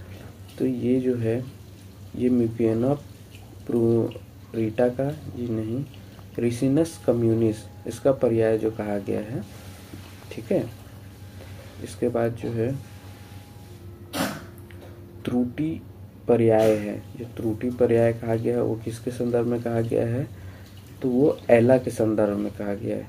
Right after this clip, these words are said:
ठीक है। तो इसका आंसर हो जाएगा एला। निदिग्धिका का प्रधान कर्म है, निदिग्धिका जो है उसका प्रधान कर्म क्या बताया गया है?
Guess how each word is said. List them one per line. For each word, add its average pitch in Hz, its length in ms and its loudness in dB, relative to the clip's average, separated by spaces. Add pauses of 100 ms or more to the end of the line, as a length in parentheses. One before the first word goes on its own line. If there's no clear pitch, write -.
(120)
ठीक 143 180 -8
है। 139 80 0
तो 113 140 -8
इसका 113 220 -6
आंसर 107 340 -2
हो 110 80 0
जाएगा 104 320 0 (120)
एला। 104 280 2 (1300)
निदिग्धिका 120 1300 4 (480)
का 135 360 2 (120)
प्रधान 120 480 6
कर्म 113 320 2
है, 107 320 0
निदिग्धिका 113 760 2
जो 117 140 -2
है 117 200 0
उसका - 300 -4
प्रधान 113 460 0
कर्म 123 280 0
क्या 113 240 -2
बताया 117 340 0
गया 123 160 0
है? 143 280 -4